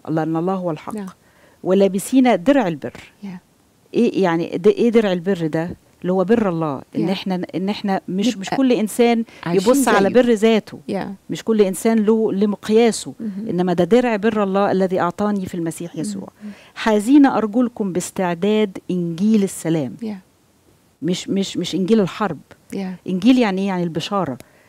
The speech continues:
Speaker 2: يا.
Speaker 1: حازين أرجلكم باستعداد إنجيل السلام، يعني
Speaker 2: مهم.
Speaker 1: خليكوا دايمًا مستعدين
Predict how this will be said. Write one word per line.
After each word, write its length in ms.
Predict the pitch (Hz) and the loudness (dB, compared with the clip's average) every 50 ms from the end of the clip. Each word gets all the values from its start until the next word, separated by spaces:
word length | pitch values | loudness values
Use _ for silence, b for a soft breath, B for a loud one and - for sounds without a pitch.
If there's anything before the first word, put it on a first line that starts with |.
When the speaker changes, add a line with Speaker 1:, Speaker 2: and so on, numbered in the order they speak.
| b b b b - - | b b b b -6 -4
Speaker 2:
يا. 120 | - 196 | -4 -2
Speaker 1:
حازين 460 | 156 190 214 202 185 180 226 240 233 233 | 0 0 0 0 0 0 0 2 2 2
أرجلكم 580 | 165 185 202 190 185 226 226 220 - 220 196 | 2 2 0 0 0 0 0 0 -2 -4 -4
باستعداد 680 | 175 170 - - - 180 160 170 160 190 190 190 170 - | -4 -6 -6 -6 -6 -6 -4 0 2 2 2 2 2 -2
إنجيل 400 | - 175 170 156 170 180 180 160 | -4 -4 -4 -4 -2 -2 -2 -2
السلام، 300 | 156 - - 156 151 165 | -2 -4 -4 -2 -2 -2
يعني 140 | 175 185 185 | -2 -4 -4
Speaker 2:
مهم. 80 | - | -2
Speaker 1:
خليكوا 360 | 208 196 208 254 - - 247 | 0 2 2 2 2 0 0
دايمًا 260 | 220 196 240 262 254 240 | 2 4 4 4 4 2
مستعدين 840 | 226 208 - - - 165 165 180 170 165 175 214 196 160 156 185 | -2 -4 -4 -6 -4 -4 -4 -4 -6 -4 -2 0 0 0 0 -2